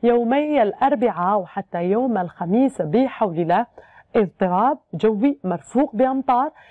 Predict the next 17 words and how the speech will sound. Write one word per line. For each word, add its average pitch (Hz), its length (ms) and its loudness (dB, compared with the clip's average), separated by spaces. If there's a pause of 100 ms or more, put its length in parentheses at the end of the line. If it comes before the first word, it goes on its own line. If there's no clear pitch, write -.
(160)
احتمال 185 340 -2
أن 180 100 -2
تكون 190 340 -2
معتبرة 269 540 0
ورعدية 254 540 0
على 220 240 -2
المرتفعات 208 600 -6
الداخلية 185 560 -2
الوسطى 214 560 -2 (520)
والغربية، 247 640 0
ستمتد 226 560 -2
إلى 185 240 -4
شمال 208 480 0
الصحراء. - 520 -10
الأجواء 247 380 2
غائمة 233 320 -4
جزئيا 233 520 0